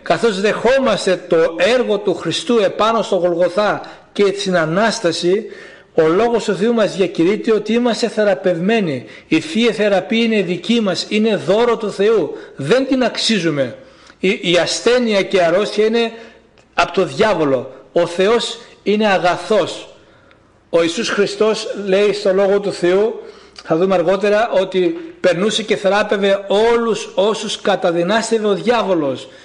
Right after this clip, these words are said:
Θεράπευε όλους τους ανθρώπους, γιατί ήταν από το διάβολο η αρρώστια.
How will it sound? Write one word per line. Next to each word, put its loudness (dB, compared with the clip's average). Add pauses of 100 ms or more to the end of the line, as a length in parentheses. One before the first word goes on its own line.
(180)
Θεράπευε 2
όλους 0
τους -6
ανθρώπους, 0
γιατί 0 (180)
ήταν 0
από 0
το 2
διάβολο 2
η 2
αρρώστια. 0